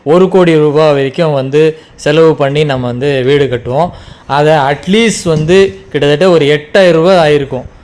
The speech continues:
அதை வந்து ஒரு, அந்த செலவு ஒண்ணுமே இல்ல. நமக்கு இந்த செல்லு அரிச்சு நஷ்டம் ஆகுறதுல ஒரு சிறு துளி கூட இல்ல. ஏன்னா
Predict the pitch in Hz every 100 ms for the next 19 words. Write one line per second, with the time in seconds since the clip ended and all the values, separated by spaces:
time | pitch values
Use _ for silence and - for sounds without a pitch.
0 | - - 143 156 151 147 175 202 170 -
1 | - 143 147 143 139 135 131 131 151 156
2 | 156 151 143 156 165 202 202 170 147 147
3 | 175 190 208 190 170 175 147 - - -
4 | 147 160 147 156 147 147 139 - 180 220
5 | 220 180 190 196 - 190 151 180 196 -
6 | - - 147 - - 226 190 165 165 160
7 | 151 156 196 202 160 151 156 151 131 -
8 | - 175 180 214 156 175 208 196 202 202
9 | 165 170 143 - - - _ - 165 175
10 | 151